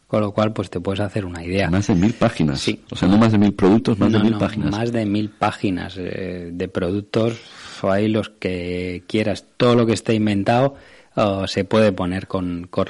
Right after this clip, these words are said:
Speaker 1: la, el logotipo de la empresa y regalarlo. Entonces, mm, sí que es normalmente las empresas nos piden un asesoramiento, entonces nos dicen, "Mira, pues queremos gastarnos, o hay este presupuesto,
Speaker 2: Ujú.
Speaker 1: y, y queremos hacer alguna acción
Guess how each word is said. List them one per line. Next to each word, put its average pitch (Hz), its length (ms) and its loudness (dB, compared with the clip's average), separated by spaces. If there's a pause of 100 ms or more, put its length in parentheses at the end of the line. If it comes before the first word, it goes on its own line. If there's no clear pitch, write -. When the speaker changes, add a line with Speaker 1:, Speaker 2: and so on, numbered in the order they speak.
Speaker 1:
la, 87 260 -6
el 90 100 -6
logotipo 92 440 0
de 95 120 2
la 90 60 0
empresa 95 380 -2
y 95 100 0
regalarlo. 87 640 -4
Entonces, 85 320 -8 (640)
mm, 95 260 -2
sí 120 180 0
que 131 80 4
es 123 60 4
normalmente 123 720 4
las 117 220 2
empresas 120 360 0
nos 110 220 -2
piden 113 260 0
un 110 140 0
asesoramiento, 107 880 -2 (380)
entonces 101 460 0
nos 101 180 0
dicen, 101 340 0
"Mira, 120 220 0
pues 107 140 -4
queremos 123 760 0 (300)
gastarnos, 120 840 -2
o 107 200 0
hay 123 160 2
este 120 220 -2
presupuesto, 143 800 2
Speaker 2:
Ujú. 101 240 0 (100)
Speaker 1:
y, 110 920 4
y 107 80 -2
queremos 110 340 -2
hacer 120 240 0
alguna 113 300 0
acción 139 640 2